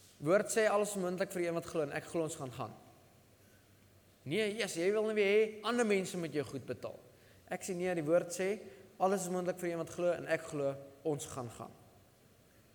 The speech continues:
En daar begin my ma wel nog net so 'n gesprek, toe sê ek, "Nee, ek klim uit hierdie ene uit. Want hier gaan ek net nie lekker voel oor die besigheid." Ek gaan huis toe, kom by die huis, "Here, ek dank U, ek vertrou U,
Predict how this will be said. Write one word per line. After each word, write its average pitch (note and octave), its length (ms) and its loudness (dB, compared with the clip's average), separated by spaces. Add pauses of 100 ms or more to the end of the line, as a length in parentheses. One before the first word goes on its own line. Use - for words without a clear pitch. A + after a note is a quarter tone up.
(760)
En C#3 80 -12
daar D#3 180 4
begin F#3 200 -2
my F3+ 100 0
ma D#3+ 200 0
wel E3 120 2
nog D#3 140 -2
net E3 180 0
so F3 100 0
'n D#3+ 80 -2
gesprek, D3 380 -4
toe B2+ 100 -8
sê C3+ 200 -4
ek, C3 80 -8
"Nee, C3+ 140 -4
ek A#2 220 -6 (260)
klim C3 180 -4
uit A#2 120 -8
hierdie B2 220 -6
ene A#2 160 -8
uit. - 340 -16 (600)
Want A2 160 -6
hier D3 120 0
gaan D3 200 -2
ek C3 80 -6
net C#3+ 300 -4
nie D3 100 -2
lekker A#2 320 -4
voel A2+ 240 -8
oor A2 80 -6
die A2+ 120 -4
besigheid." A2 440 -12
Ek A2+ 80 -10
gaan B2 160 -8
huis D#3+ 200 -2
toe, F#3+ 120 0 (120)
kom D#3 180 -4
by - 20 -2
die D#3 140 2
huis, D#3 120 -6
"Here, C#3+ 200 -2
ek B2 100 -8
dank C#3+ 240 -8
U, E3 60 -6
ek - 420 -16
vertrou D3+ 340 0
U, D3 100 -4